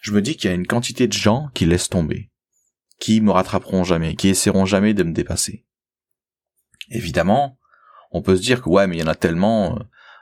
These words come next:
euh, que, que, on va dire, un obstacle de plus ou de moins, euh, ça changera pas grand-chose. Et c'est tout à fait vrai. C'est pour ça que je vais pas m'arrêter à une seule fois.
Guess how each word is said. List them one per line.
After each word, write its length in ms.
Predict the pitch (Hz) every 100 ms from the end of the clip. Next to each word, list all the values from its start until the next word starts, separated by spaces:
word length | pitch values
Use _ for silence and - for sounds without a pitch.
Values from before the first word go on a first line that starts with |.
| _
euh, 260 | 85 71 69
que, 320 | - 87 80
que, 420 | - 82 80 80
on 60 | 76
va 180 | 71 76
dire, 260 | 80 87
un 320 | 78 73 - 90
obstacle 260 | - 95
de 80 | 87
plus 220 | - 87
ou 40 | 95
de 40 |
moins, 400 | 87 107 120 123 _ _ _ _ _ _
euh, 60 | -
ça 120 | -
changera 300 | - 87 85
pas 120 | -
grand-chose. 540 | 85 82 - 69 62 _ _ _
Et 40 |
c'est 120 | -
tout 220 | - - 95
à 40 |
fait 160 | - 82
vrai. 320 | - 101 117 _ _ - _ _
C'est 140 | - 90
pour 100 | -
ça 120 | 123
que 60 | 104
je 60 |
vais 40 | 90
pas 100 | 85
m'arrêter 300 | 82 80 82
à 40 |
une 80 | 73
seule 160 | -
fois. 300 | 76 92 113